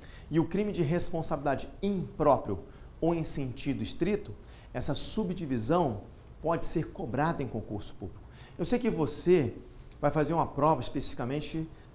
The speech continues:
da banca I B F C. Mas tome cuidado. Estatisticamente falando, não dá pra definir um perfil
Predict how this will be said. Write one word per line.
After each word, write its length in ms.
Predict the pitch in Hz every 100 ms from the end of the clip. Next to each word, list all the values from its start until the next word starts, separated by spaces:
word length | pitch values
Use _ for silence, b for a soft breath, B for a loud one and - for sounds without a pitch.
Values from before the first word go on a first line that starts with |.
| -
da 160 | 131
banca 420 | 117 147 156 170 -
I 140 | 190 208
B 160 | 160
F 320 | 165 160 160 160
C. 320 | - 107 90 - -
Mas 200 | 208 -
tome 240 | 214 202
cuidado. 520 | 196 143 117 101 87 - B B
Estatisticamente 760 | - - 202 220 - 170 165 -
falando, 520 | 131 113 147 131 92 - B B B
não 160 | 180
dá 100 | 196
pra 120 | - 156
definir 420 | 160 170 147 175
um 140 | 175
perfil 960 | 151 - - 175 - - - 190 190 110